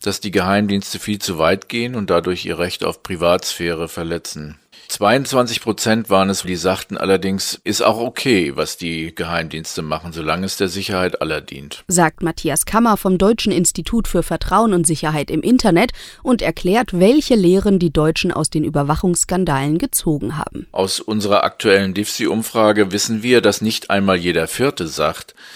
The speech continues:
Speaker 1: dass er vorsichtiger geworden sei oder dass er sein Verhalten beim Telefonieren oder bei Benutzung des Internets geändert hätte.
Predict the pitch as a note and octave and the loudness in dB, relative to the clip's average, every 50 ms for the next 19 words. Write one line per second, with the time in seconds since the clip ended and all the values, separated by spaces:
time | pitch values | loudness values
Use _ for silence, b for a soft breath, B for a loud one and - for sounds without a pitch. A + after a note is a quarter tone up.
0 | B B B B - D#2 - - - D2+ - - - F#2 G2 A2 G#2+ A#2 B2 A#2 | B B B B -4 -4 -2 -2 -4 -4 -4 -4 0 2 4 4 2 2 -4 -8
1 | - - A2 A#2 A2+ G#2 G#2+ G2+ G#2 G#2+ G#2+ A2 A2 A2+ G#2+ G#2 G#2+ G#2+ G#2+ A2+ | -8 -4 0 0 0 0 0 -2 0 0 0 0 0 -2 -4 -2 0 0 0 0
2 | A2+ A#2+ B2 B2 - _ - F#2+ G2 G2 F#2+ F#2+ F2+ F2+ F2+ F2 F#2+ F2+ F2 E2+ | -2 -2 -6 -8 -14 _ -6 -2 0 2 4 4 2 2 0 0 0 -2 0 0
3 | E2+ E2 E2 E2 - - E2+ F2 F#2 F2+ F#2+ - - F2 D#2 D#2+ D#2+ D#2+ - E2+ | 0 -2 -2 -2 -6 -6 -4 -2 0 0 -2 -2 -4 -4 -4 -4 -4 -6 -8 -8
4 | D#2+ D#2+ D#2+ - F2 E2+ E2+ F#2 G2+ G#2 G2 F2+ C2+ C#2+ D#2+ D#2+ D#2+ D#2+ D#2 - | -10 -10 -10 -10 -10 -8 -6 -4 -2 -2 -2 -2 -4 -4 -2 0 0 0 0 -4
5 | - - C#2+ C#2+ C#2+ D#2 E2+ F2 F2+ - - - E2+ E2 D#2 D2+ - - F#2+ A2 | -8 -10 -8 -8 -8 -6 -6 -8 -8 -8 -8 -8 -8 -8 -8 -8 -6 -6 -6 -4
6 | A2+ A2+ G2 F#2 F2 D#2+ - - - E2+ - B1+ D#2 D#2+ D#2 D2+ D2 - E2 D#2+ | -2 -2 -2 -2 -4 -4 -6 -8 -6 -4 -4 -4 -4 -4 -4 -6 -6 -6 -8 -10
7 | D2 - - A2+ A2+ | -10 -10 -12 -12 -14